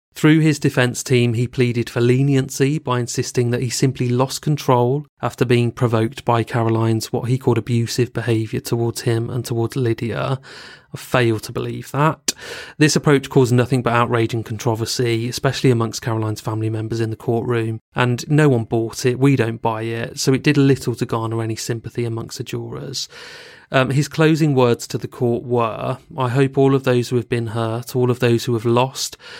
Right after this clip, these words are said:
will someday forgive me. I hope that God will forgive me because I will never forgive myself." On the sixteenth of May this year, after being found guilty of premeditated murder, so he was found guilty of premeditated murder,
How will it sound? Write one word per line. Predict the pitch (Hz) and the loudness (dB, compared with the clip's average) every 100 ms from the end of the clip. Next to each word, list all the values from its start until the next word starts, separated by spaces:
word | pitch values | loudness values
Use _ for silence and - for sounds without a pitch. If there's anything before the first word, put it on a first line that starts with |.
| - - | -18 -4
will | 127 | -4
someday | - 131 120 113 117 | 0 2 2 2 0
forgive | 110 120 117 113 | -2 -4 -2 -4
me. | 127 127 123 - _ _ - | -6 -6 -6 -10 _ _ -6
I | 127 | 0
hope | 123 127 | 2 2
that | 131 - | -2 2
God | 123 123 | 2 4
will | 123 | 2
forgive | - 123 123 - | 0 -2 -2 -2
me | 117 | -2
because | 117 131 123 | -2 -2 2
I | |
will | 120 123 | 2 2
never | 120 113 120 | 2 0 -4
forgive | - 123 120 120 | -8 -6 -6 -8
myself." | 120 - 127 139 131 - - _ _ _ _ _ _ _ - | -12 -10 -10 -10 -12 -16 -20 _ _ _ _ _ _ _ 0
On | 147 | 2
the | 139 | 2
sixteenth | 139 147 - 147 151 | 2 0 4 2 4
of | 131 | 2
May | 131 131 127 | 4 4 4
this | 123 - | 2 0
year, | 131 123 123 | 2 4 4
after | 127 - - 135 127 | 2 -4 -2 2 2
being | 123 123 | 2 0
found | 117 120 117 | 0 -4 -2
guilty | 120 117 - 117 | 0 0 -2 -6
of | - | -2
premeditated | 135 135 127 117 - 113 - 113 | 2 2 2 0 0 -2 -2 -2
murder, | 117 110 110 120 | -2 -2 -2 -4
so | - 117 | -4 -2
he | 117 | -2
was | 120 123 | 2 0
found | - 127 113 | 2 0 0
guilty | 120 113 - | -2 -2 -4
of | 123 | -6
premeditated | - 120 113 110 - 113 113 120 | -2 -2 -2 -6 -6 -8 -6 -8
murder, | 117 113 110 127 | -8 -8 -8 -12